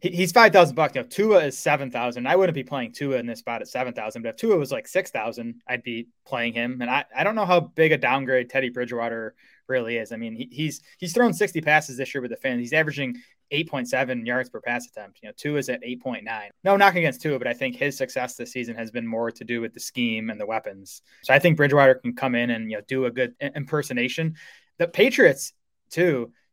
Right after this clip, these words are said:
Jalen Mills, Jack Jones, Marcus Jones, all looking doubtful for this game. And Jonathan Jones is dealing with injury, too. So that secondary is really banged up. We saw Joe Burrow have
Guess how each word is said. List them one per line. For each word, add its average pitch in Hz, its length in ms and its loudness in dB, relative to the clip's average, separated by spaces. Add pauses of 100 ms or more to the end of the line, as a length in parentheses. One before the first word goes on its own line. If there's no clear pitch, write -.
(120)
Jalen 180 360 0
Mills, 165 360 0
Jack 151 300 2
Jones, 143 380 -4
Marcus 127 380 -4
Jones, 110 480 -12
all 143 280 -2
looking 123 520 -4 (240)
doubtful 113 460 -8
for - 160 -10
this 110 180 -14
game. 110 460 -12
And 143 240 2
Jonathan 131 420 -2
Jones 110 400 -10
is 110 140 -16
dealing 113 260 -10
with 110 120 -10
injury, 110 340 -10
too. 107 220 -8
So - 120 -18
that 135 140 2
secondary 131 540 2
is 104 100 -10
really 123 280 0
banged 117 280 -2
up. 113 160 -6
We 139 80 -6
saw 165 180 4
Joe 127 200 2
Burrow 120 260 2
have 113 200 -8